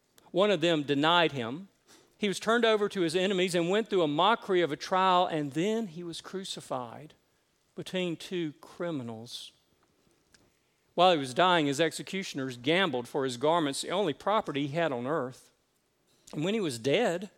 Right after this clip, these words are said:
he was laid in a borrowed grave through the pity of a friend.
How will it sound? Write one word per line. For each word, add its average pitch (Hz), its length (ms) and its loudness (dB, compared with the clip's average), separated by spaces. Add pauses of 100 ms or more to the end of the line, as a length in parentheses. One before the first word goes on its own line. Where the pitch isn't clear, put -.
(460)
he - 140 -6
was 160 140 -2
laid 196 260 2
in 175 80 0
a 147 60 2
borrowed 151 520 0
grave 151 540 2
through 156 220 -4
the 147 100 -6
pity 147 560 -4 (100)
of 143 160 -8
a 147 60 -8
friend. 127 600 -8